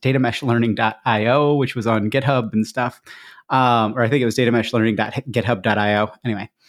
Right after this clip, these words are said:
I was using search quite a bit to find people discussing data mesh and find articles.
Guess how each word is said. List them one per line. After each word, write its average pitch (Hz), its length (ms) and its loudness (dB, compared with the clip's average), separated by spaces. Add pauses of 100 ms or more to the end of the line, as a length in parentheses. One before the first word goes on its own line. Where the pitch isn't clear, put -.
(340)
I 143 160 2
was 143 320 -2
using 156 480 0
search - 340 -2
quite 139 240 0
a 113 60 0
bit 123 240 -2
to 135 100 -6
find 127 340 2
people 139 280 -2
discussing 127 500 -2
data 165 240 0
mesh 147 320 -2
and 127 160 0
find 127 380 2
articles. 127 540 -4